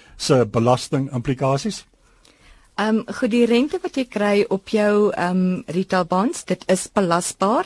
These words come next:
Speaker 2: die rente. En huidiglik is vir, ehm, mense onder die ouderdom van vyfenzestig, is die rente op al hulle beleggings, dit is, en retail bonds val onder deel van hierdie belegging. So jy moet kyk na jou hele sambreel van beleggings wat jy het.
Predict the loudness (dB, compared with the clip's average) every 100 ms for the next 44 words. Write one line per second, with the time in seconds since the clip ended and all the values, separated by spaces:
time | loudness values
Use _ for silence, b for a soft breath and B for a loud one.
0 | -4 -4 0 0 0 0 0 0 -2 b
1 | b b b b b 4 4 4 2 0
2 | -4 0 0 0 -4 -2 -2 -2 0 0
3 | 0 -2 0 0 0 2 4 4 4 6
4 | 4 2 -2 0 0 0 0 -2 0 -2
5 | 0 -2 0 -2 -4 -8 -10 -12 -20 b
6 | b b b b b -4 -4 0 2 4
7 | 4 4 0 0 0 0 0 -2 -2 -2
8 | -4 -4 -2 -4 -4 -2 0 0 0 -4
9 | -4 -2 -2 0 0 2 0 -2 -8 -6
10 | -4 -2 -2 -2 -2 -2 -2 -4 -14 B
11 | B B B 0 2 2 0 0 0 2
12 | 0 0 -2 -2 -2 -2 -2 0 0 0
13 | -4 -6 -4 -4 -4 -8 -6 -8 -4 -4
14 | -2 -4 -8